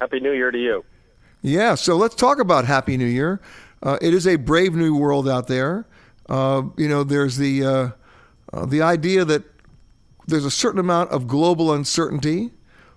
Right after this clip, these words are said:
Speaker 2: which may work to our advantage as an administration. There's a certain amount of global fear. Uh, we're living in a, in a world of, um, of terrorism. We're living in a world of economic instability.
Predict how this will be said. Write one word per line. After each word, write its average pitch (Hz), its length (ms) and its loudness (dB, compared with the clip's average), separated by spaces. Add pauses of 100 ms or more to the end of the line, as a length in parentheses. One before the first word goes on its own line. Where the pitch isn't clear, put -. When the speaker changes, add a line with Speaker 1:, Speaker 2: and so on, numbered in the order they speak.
(140)
Speaker 2:
which 160 280 0
may 196 140 2
work 208 240 2
to 202 140 2
our 165 120 4
advantage 135 680 -2 (320)
as 135 160 -2
an 139 120 0
administration. 131 840 -2 (520)
There's 135 120 -4
a 135 60 -2
certain 147 240 -2
amount 156 220 0
of 127 80 -4
global 139 300 0
fear. 170 640 -2 (580)
Uh, 131 300 -2
we're 131 220 0
living 151 340 2
in 143 120 0
a, 135 180 -2
in 139 120 0
a 131 60 0
world 151 400 0
of, 127 240 -2
um, 131 400 0 (100)
of 117 160 -6
terrorism. 170 680 -2 (500)
We're 131 80 -4
living 147 220 0
in 143 80 0
a - 20 -2
world 147 340 0
of 135 160 -2
economic 147 720 0
instability. 175 800 -2